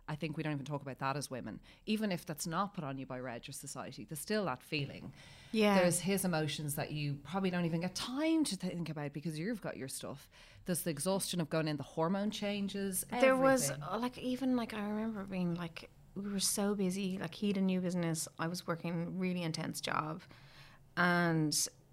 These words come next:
Speaker 2: we were running, like, I remember, like, running into the bathroom in work to, like, inject myself because I didn't have time to take a lunch break. I didn't have time to do these things, and no one cared, and, like,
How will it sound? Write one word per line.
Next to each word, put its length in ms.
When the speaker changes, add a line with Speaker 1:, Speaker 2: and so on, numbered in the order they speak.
Speaker 2:
we 140
were 160
running, 640
like, 320
I 40
remember, 280
like, 200
running 280
into 160
the 80
bathroom 560
in 120
work 320
to, 200
like, 160
inject 460
myself 580
because 460
I 220
didn't 140
have 120
time 280
to 100
take 180
a 20
lunch 200
break. 200
I 20
didn't 140
have 100
time 380
to 120
do 120
these 160
things, 400
and 240
no 180
one 180
cared, 420
and, 200
like, 320